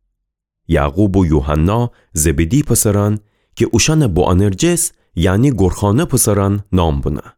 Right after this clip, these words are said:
اندریاس، فیلیپوس، برتولما، متا، توما، یعقوب حلفای پسر، تدای،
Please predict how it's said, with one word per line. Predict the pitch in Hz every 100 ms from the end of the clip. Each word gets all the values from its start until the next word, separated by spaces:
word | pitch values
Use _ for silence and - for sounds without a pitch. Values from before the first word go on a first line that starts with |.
| _ _ _ _ _ _ _ _ _ -
اندریاس، | 101 92 107 139 156 151 - _ _ _
فیلیپوس، | - 87 98 147 147 - - _ -
برتولما، | 85 - 95 92 117 135 139 - _ _
متا، | 87 110 - 143 147 143 - _ _
توما، | - 101 110 147 151 156 _ _ -
یعقوب | 90 98 95 120 160 -
حلفای | 87 87 147 170 151
پسر، | 135 123 135 127 127 _ _ _ -
تدای، | 101 92 135 156 160